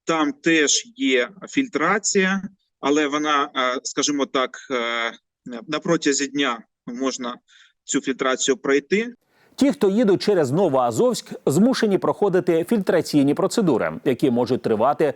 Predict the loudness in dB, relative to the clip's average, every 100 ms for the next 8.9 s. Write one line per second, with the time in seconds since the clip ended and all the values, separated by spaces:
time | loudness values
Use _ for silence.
0 | -6 -2 0 2 0 2 2 2 2 0
1 | -2 -10 _ _ _ _ -2 0 0 0
2 | -2 0 0 -2 0 2 2 -2 _ -2
3 | 2 0 0 -4 -6 -6 -2 0 0 0
4 | 0 -2 0 2 0 0 -2 -2 -4 -2
5 | 0 2 2 0 0 -4 -2 0 0 0
6 | 0 0 -4 _ _ -6 -2 0 2 0
7 | 0 0 2 2 -2 -2 0 0 0 -2
8 | 2 2 2 -2 -2 -2 0 -2 -4